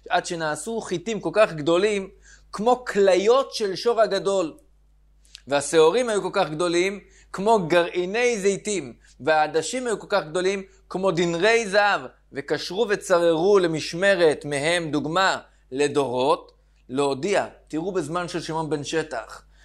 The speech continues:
כשאנשים הלכו בדרך התורה והמצוות, בדרך הישרה, איך שהקדוש ברוך הוא בירך את היבול. להודיע שאם רואים שהיבול לא כך, זה בגלל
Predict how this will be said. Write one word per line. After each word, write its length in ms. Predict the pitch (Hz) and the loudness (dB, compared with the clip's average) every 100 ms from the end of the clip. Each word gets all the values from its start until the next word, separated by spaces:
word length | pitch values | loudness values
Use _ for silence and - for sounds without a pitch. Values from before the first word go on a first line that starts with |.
| - | -8
כשאנשים 400 | 156 151 214 196 180 | -6 -4 -4 -4 -2
הלכו 280 | 160 156 190 | -2 -2 -2
בדרך 400 | 180 180 190 180 | -2 0 0 -2
התורה 380 | 175 180 170 190 165 | -2 0 2 2 2
והמצוות, 1120 | 170 - _ _ - 156 151 156 175 190 190 | 0 -2 _ _ -10 -8 -8 -4 0 0 -2
בדרך 360 | 156 175 190 180 | -4 0 2 2
הישרה, 560 | 165 170 160 180 165 - - _ _ | 0 0 2 2 2 -2 -18 _ _
איך 160 | 208 214 | -4 0
שהקדוש 380 | 208 196 202 175 | 0 0 -2 0
ברוך 200 | 185 190 | -2 -2
הוא 220 | 208 151 | -4 0
בירך 640 | 185 175 240 277 196 - _ _ _ - | 2 4 6 4 2 -8 _ _ _ -10
את 120 | 143 | 0
היבול. 760 | 147 143 151 160 151 160 127 95 _ _ _ _ _ - | 2 2 0 -4 -2 -4 -4 -12 _ _ _ _ _ -10
להודיע 640 | 113 110 120 202 170 139 | -8 -6 -4 0 2 0
שאם 180 | - 123 | -4 -8
רואים 240 | 117 175 | -6 -6
שהיבול 460 | 165 156 143 139 180 | -2 -2 0 0 0
לא 220 | 160 247 262 | 2 2 2
כך, 400 | 170 147 147 - _ _ - | 0 0 -4 -12 _ _ -14
זה 100 | 123 | -10
בגלל 460 | 143 170 185 185 | -2 2 2 0